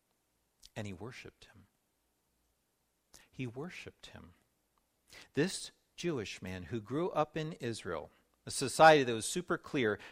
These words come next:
you worship God and God alone, no other gods, and certainly not a human being. This man gets it. He's looking at the human figure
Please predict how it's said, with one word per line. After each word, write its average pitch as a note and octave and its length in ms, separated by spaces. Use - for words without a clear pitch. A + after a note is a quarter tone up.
you C#3 120
worship C#3+ 380
God B2 240
and A#2+ 100
God A2+ 200
alone, F#2+ 260
no A#2 200
other B2+ 240
gods, A2 280
and B2 240
certainly D3+ 360
not A#2+ 180
a C3+ 40
human B2 340
being. G#2+ 240
This D#3 200
man B2 220
gets - 380
it. - 160
He's C#3+ 220
looking D3+ 300
at A#2 100
the A2 80
human E3+ 360
figure G#2 600